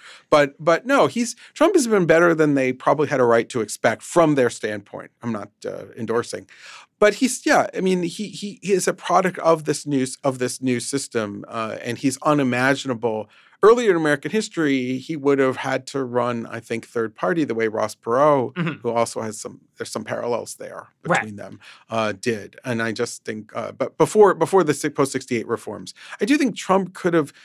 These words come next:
Speaker 1: if there was an, an opening on issues, I think Trump could have, he, he did want to run, he would, ten, twenty years ago. Uh, so I don't think it's because of some things that people associate with him, like Twitter. I think his success on Twitter,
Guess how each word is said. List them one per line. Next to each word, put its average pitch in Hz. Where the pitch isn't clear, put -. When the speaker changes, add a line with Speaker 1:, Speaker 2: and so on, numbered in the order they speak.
Speaker 1:
if 170
there 208
was 214
an, 165
an 160
opening 180
on 120
issues, 220
I 151
think 151
Trump 139
could 156
have, 139
he, -
he 117
did 139
want 143
to 208
run, 123
he 110
would, 98
ten, 117
twenty 113
years 107
ago. -
Uh, 113
so 160
I -
don't 226
think 165
it's 135
because 127
of 120
some 131
things 127
that 123
people 113
associate 117
with 107
him, 101
like 98
Twitter. 104
I 120
think 135
his 131
success 131
on 123
Twitter, 139